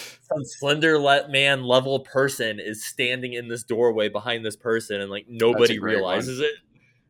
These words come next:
Speaker 2: That's a
Speaker 1: That one
Speaker 2: great
Speaker 1: got
Speaker 2: one.
Speaker 1: me really good. What about
Speaker 2: Um,
Speaker 1: you?
Speaker 2: so the classic ones are, like, the head coming out in Jaws when they're underwater,
Speaker 1: Mm,
Speaker 2: and,
Speaker 1: mm-hmm.
Speaker 2: and all of a sudden that, like, head floats out, and it's just, yeah, that's a great one.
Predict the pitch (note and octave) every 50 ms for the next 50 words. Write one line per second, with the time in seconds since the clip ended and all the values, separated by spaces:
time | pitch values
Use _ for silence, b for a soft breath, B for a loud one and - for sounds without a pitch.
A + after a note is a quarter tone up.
0 | - F#2 F#2 G#2 A2 A2 A2 G#2 F2 E2+ F2+ F2+ F2+ F2 F2 F2+ F2+ F2 E2+ F2
1 | E2 F2 F#2 G2+ A2+ A#2+ _ _ _ _ _ _ _ A2+ A2+ A#2 A#2 A2+ B2+ C3
2 | B2 G#2+ G2 A#2 A#2 G#2 G#2 A2+ - _ _ _ _ _ _ _ _ _ - -
3 | - D3+ C#3 C#3+ B2+ - D#3 D#3 F3 F#3 F3+ - E3 B2+ - B2+ B2+ B2 A#2+ A#2
4 | A2 A2 G#2+ - - - A2+ A2+ A2+ A2+ A2 A2 G#2 G2+ - - - _ _ _
5 | _ _ _ _ _ _ _ _ _ - A2+ C3 B2 A#2 - - B2+ B2 C3 C3+
6 | C3+ D3 E3+ - - C#3 C#3 C3+ C#3 C#3 C#3 C#3 D3 C#3 A2+ G#2+ G2 F2+ G#2 G2+
7 | G2 G2+ G#2+ A#2 C3 C3+ C3+ - - _ - G2+ G#2+ G#2 G#2+ G#2+ G#2+ G#2+ G#2+ G#2
8 | G#2 G2 G2+ G#2 A2 A#2+ C3 B2 A#2 A#2+ A2+ A2+ A2+ A2+ A2 G#2+ G2 E2+ _ _
9 | - A#2 A2+ A2 G#2+ G#2 G2 G2+ A2 - - A2 A2 G#2 A2 - - A2+ A2 G#2+
10 | A2+ A2 A2 F#2 F#2+ G2+ G2+ G#2 F#2 G#2+ A2+ A2 A2+ A#2 A#2 A#2 - _ _ _
11 | _ _ - - - A#2+ A2+ A#2+ A#2+ - B2+ A2+ A#2 B2+ C#3 C3+ B2+ A#2+ A2+ A2
12 | G#2+ - A2+ A2 G2+ - A2+ G#2 G2 F#2+ G2+ G#2+ - B2+ G#2+ A#2+ A#2+ A#2+ A2+ G#2
13 | A#2 A#2+ A#2+ A#2